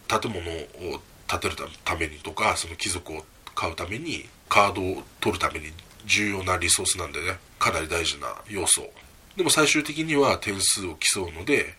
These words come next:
やっぱり点数も重要ということで、まあ、点数がドカンと入るのはやっぱりその建物、あの、毎フェーズごとにですね、点数が入っていくっていうのと、集めた貴族の種類、バラバラな貴族の種類ごとにでかい点数が入っていく。で、そういうのも、あの、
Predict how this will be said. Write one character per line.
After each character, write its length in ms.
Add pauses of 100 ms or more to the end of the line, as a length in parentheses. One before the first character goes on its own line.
や 80
っ 40
ぱ 80
り 60
点 200
数 160
も 240
重 240
要 80
と 100
い 60
う 20
こ 80
と 120
で、 220 (240)
ま 80
あ、 20
点 140
数 120
が 100
ド 120
カ 120
ン 80
と 80
入 160
る 80
の 80
は 80
や 60
っ 100
ぱ 60
り 60
そ 100
の 80 (180)
建 220
物、 120 (520)
あ 120
の、 220
毎 200
フ 140
ェ 40
ー 40
ズ 100
ご 120
と 100
に 80 (140)
で 80
す 160
ね、 120 (180)
点 160
数 160
が 60
入 140
っ 40
て 120
い 40
く 60
っ 40
て 120
い 40
う 20
の 80
と、 300 (540)
集 120
め 100
た 120
貴 120
族 260
の 80
種 240
類、 160 (140)
バ 100
ラ 120
バ 120
ラ 100
な 120
貴 140
族 220
の 80
種 220
類 200
ご 160
と 120
に 220 (140)
で 100
か 140
い 40
点 140
数 140
が 60
入 100
っ 40
て 100
い 20
く。 80 (120)
で、 120
そ 140
う 40
い 40
う 20
の 80
も、 280
あ 80
の、 120